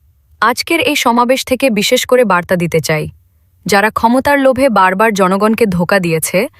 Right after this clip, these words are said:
হাজার হাজার মায়ের বুক খালি করেছে, দেশের টাকা বিদেশে পাচার করেছে এবং দুর্নীতিতে প্রথম হওয়ার প্রতিযোগিতায় লিপ্ত থেকেছে, তাদের জন্য বাংলার মাটিতে আর কোনো জায়গা নেই।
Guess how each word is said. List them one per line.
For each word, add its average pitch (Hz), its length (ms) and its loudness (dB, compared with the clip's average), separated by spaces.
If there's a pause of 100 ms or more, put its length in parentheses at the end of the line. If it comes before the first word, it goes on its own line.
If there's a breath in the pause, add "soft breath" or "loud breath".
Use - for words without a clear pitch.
(380 loud breath)
হাজার 262 340 0
হাজার 277 300 2
মায়ের 202 300 2
বুক 202 260 -2
খালি 175 240 0
করেছে, 165 520 -2 (500 loud breath)
দেশের 220 280 0
টাকা 254 240 0
বিদেশে 202 360 0
পাচার 180 340 0
করেছে 170 560 0
এবং 208 260 0
দুর্নীতিতে 254 500 2
প্রথম 262 340 0
হওয়ার 262 260 2
প্রতিযোগিতায় 220 640 0
লিপ্ত 190 260 0
থেকেছে, - 500 -4 (600)
তাদের 190 280 2
জন্য 254 200 2
বাংলার 214 400 2
মাটিতে 214 360 0
আর 196 180 0
কোনো 202 200 0
জায়গা 160 340 0
নেই। - 220 -6